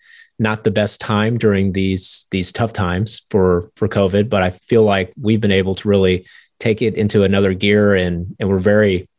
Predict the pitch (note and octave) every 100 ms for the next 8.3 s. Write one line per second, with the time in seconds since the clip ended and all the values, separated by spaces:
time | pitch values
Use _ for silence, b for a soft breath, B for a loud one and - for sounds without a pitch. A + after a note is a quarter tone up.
0 | - G2+ - F2+ G#2 - F#2+ F2 - -
1 | G#2 G#2 F2+ F2+ - _ _ _ _ F#2+
2 | G2+ F#2+ F#2+ F#2 F2+ F#2 - _ - G#2+
3 | G2+ G2+ F2+ G2 G2 F#2+ G2 F#2 F#2 F#2
4 | - b b b _ - F#2 F#2+ F#2 F#2+
5 | E2+ G2 F#2+ F#2 F2+ _ _ G2+ G2+ F#2+
6 | G2 G2 - F#2+ G2 F#2+ - G#2+ - _
7 | _ _ _ _ - F2+ F2+ F#2 F#2 F#2
8 | F#2+ F#2+